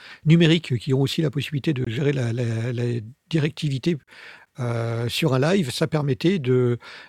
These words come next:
ben, un micro, euh, dont le, qu'on, pour lequel on, qu'on veut isoler parce que, euh, il risque de l'arséner ou un truc comme ça, ben, on peut resserrer la directivité.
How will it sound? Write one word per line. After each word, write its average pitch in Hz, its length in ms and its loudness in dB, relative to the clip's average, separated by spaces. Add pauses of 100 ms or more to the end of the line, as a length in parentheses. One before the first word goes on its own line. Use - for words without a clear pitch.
ben, 135 120 0
un 156 100 0
micro, 165 540 4
euh, 131 140 2
dont 131 220 0
le, 123 580 0 (320)
qu'on, 190 200 -6
pour 151 240 -4
lequel 160 280 0
on, 190 140 -4
qu'on 135 160 -2
veut 160 160 4
isoler 156 400 6
parce 139 200 -4
que, 147 100 0
euh, 135 220 4 (360)
il 143 80 0
risque 151 240 2
de 120 80 0
l'arséner 143 360 -2
ou 143 120 -2
un - 20 -4
truc 123 140 -6
comme 123 120 -8
ça, 165 140 -6
ben, 120 100 -4
on 110 60 -6
peut 147 320 -2
resserrer 156 480 2
la 139 80 -2
directivité. 123 640 -2